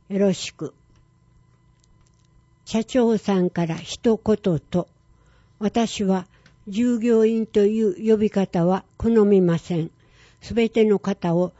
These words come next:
会社の一員として社員と呼ぶようにしています。現場では子どもたちから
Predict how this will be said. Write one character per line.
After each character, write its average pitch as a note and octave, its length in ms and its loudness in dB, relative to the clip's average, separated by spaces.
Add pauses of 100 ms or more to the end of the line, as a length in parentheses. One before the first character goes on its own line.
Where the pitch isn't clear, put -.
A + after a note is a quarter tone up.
(220)
会 A#3 260 -4
社 A3 180 -2
の G#3 180 0
一 A3+ 320 -6
員 G#3+ 200 0
と F#3 220 -2
し - 160 -10
て F#3 200 -8 (260)
社 A3+ 200 -4
員 A3 200 -2
と G3+ 180 -2
呼 A3 200 2
ぶ G#3+ 100 2
よ G3+ 200 4
う F#3+ 60 4
に F#3 120 2
し - 140 -8
て G3 100 -2
い F3 120 2
ま D3+ 180 0
す。 - 200 -20 (540)
現 A3 260 4
場 F3+ 140 2
で E3+ 160 0
は F3+ 180 -2 (300)
子 A#3 160 -4
ど A3+ 100 4
も G#3+ 160 2
た G3 160 -2
ち - 160 -10
か F3 140 -2
ら F3+ 180 -4